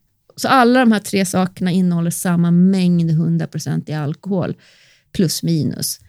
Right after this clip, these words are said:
Alltså, sen finns det ju vin som har arton procent och så finns det sprit som har tjugotre. Men jag brukar tänka, kan man tänka i enheter? Alltså,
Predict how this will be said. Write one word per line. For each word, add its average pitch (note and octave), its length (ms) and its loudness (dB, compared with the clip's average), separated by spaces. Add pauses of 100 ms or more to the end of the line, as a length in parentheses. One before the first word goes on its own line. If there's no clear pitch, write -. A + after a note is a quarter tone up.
(280)
Alltså, - 300 -8
sen G#3 200 0
finns G3+ 240 2
det F#3+ 60 -4
ju F3+ 160 2
vin E3+ 300 0
som D#3+ 200 0
har E3+ 240 -4 (440)
arton F3+ 380 0
procent E3+ 500 -2
och D#3+ 80 -4
så D#3+ 100 -8
finns D#3+ 300 -4
det - 80 -14
sprit E3 320 -6
som D#3 200 -4
har D#3 200 -4 (220)
tjugotre. F3+ 640 0
Men F3 160 2
jag G#3 140 2
brukar G#3 200 -2
tänka, F3+ 500 -4 (160)
kan D4 100 -2
man F4 80 -4
tänka E4 260 -4
i G#3 220 0
enheter? A3+ 680 -2 (540)
Alltså, G3+ 300 -2